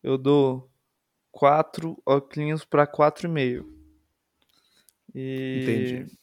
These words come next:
Speaker 1: por quê? Porque o filme, véi, é maravilhoso. Pode fechar quatro e meio.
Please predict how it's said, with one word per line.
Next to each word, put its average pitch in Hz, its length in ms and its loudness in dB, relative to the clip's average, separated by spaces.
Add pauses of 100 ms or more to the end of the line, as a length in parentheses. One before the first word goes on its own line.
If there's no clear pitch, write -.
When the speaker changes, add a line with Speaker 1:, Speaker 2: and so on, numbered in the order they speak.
Speaker 1:
por 160 160 -10
quê? 165 200 4
Porque 165 400 2
o 175 80 2
filme, 190 400 0
véi, 160 300 4
é 135 40 4
maravilhoso. 151 540 0
Pode 196 220 4
fechar 208 280 2
quatro 185 240 -2
e 160 40 -2
meio. 135 160 -2